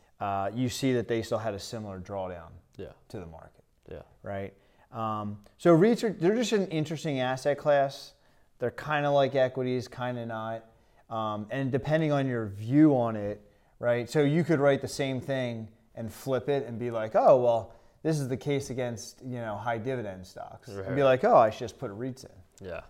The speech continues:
Speaker 1: Right? So you get some diversification, but, but not a ton.
Speaker 2: Yeah. Yeah,
Speaker 1: Right?
Speaker 2: yeah, yeah.
Speaker 1: Um, but no, no different than if you put more div-, more stocks that are just paying high dividends in your portfolio.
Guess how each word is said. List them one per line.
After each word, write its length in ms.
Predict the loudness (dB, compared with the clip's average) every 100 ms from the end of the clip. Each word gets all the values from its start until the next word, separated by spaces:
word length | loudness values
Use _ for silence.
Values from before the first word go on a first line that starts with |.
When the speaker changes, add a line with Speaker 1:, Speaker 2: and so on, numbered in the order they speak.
| _
Speaker 1:
Right? 320 | -4 -2 -4 -10 _ _ _ _
So 460 | 0 2 2 -2 -4
you 120 | 2
get 200 | 4 4
some 300 | 4 4 4
diversification, 880 | 4 4 2 0 -4 -4 -4 -6 -6 -8
but, 280 | -10 -6
but 200 | -4 -4
not 280 | -4 -6 -6
a 40 | -12
ton. 260 | -16 -18 -18 -20 -20 -20
Speaker 2:
Yeah. 100 | -20 -20 _ _ -10
Yeah, 80 |
Speaker 1:
Right? 160 | -8 -8
Speaker 2:
yeah, 180 | -12 -16 -14
yeah. 220 | -10 -8 -8
Speaker 1:
Um, 160 | -12 -10 -4
but 280 | -4 -6 -12
no, 360 | -2 2 2 0
no 520 | -2 -2 -2 -2 -6 -8
different 340 | -8 -6 -8
than 160 | -8 -8
if 160 | -10
you 100 | -12
put 340 | -10 -8 -8 -10 _
more 300 | -10 -4 -4
div-, 300 | -4 -6 -8 -8
more 180 | -8 -8
stocks 580 | -10 -2 -2 -2 -8 -10
that 140 | -8
are 100 | -8
just 180 | -10 -10
paying 200 | -10 -10
high 200 | -10 -10
dividends 500 | -8 -8 -8 -12 -14
in 80 | -14
your 100 | -14
portfolio. 520 | -16 -16 -8 -8 -8